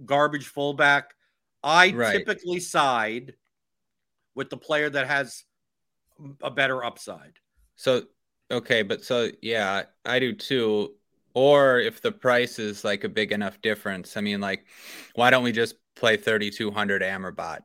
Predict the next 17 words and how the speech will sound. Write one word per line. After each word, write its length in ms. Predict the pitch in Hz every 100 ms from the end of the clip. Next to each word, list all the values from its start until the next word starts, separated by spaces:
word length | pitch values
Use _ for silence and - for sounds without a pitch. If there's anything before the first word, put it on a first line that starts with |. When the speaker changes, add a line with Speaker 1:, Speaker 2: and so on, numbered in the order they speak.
| -
Speaker 2:
you 120 | 95
know? 180 | 92 90
Speaker 1:
Right, 280 | 139 101 _ _ _ _ -
right. 220 | 139 143
It 120 | 151
depends 340 | 156 160 180 160
on 60 |
the 80 | 135
pro-, 180 | - 170
I 80 | 143
mean, 160 | 135
like, 180 | 131 123
that's 160 | 156 151
what 60 |
I'm 60 | 143
saying. 160 | 156
Like, 180 | 135 117